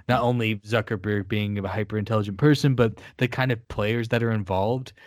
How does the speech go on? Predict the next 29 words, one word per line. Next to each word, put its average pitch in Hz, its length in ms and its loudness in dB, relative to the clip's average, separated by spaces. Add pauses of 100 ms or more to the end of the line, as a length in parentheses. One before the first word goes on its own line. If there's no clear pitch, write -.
(320)
And 123 320 2
I 110 80 -2
think 123 180 -6
the 120 100 -6
score 117 360 -2
represents 104 720 -2
this 104 180 -8
never-ending 104 840 -2
thought, - 800 0 (220)
this 110 160 -6
never-ending 107 640 0
ambition. 95 680 -4 (760)
And 117 140 2
like 113 180 2
we've 120 120 2
both 117 260 2
referenced 113 420 -2
in 104 80 -4
our 101 100 2
analysis 104 560 0
of 104 160 0
it, 98 160 0 (340)
that 117 180 4
never-ending 113 480 2
ambition 104 380 -2
is 113 180 -2
both 110 360 2
angular 107 600 0 (280)
and 107 400 2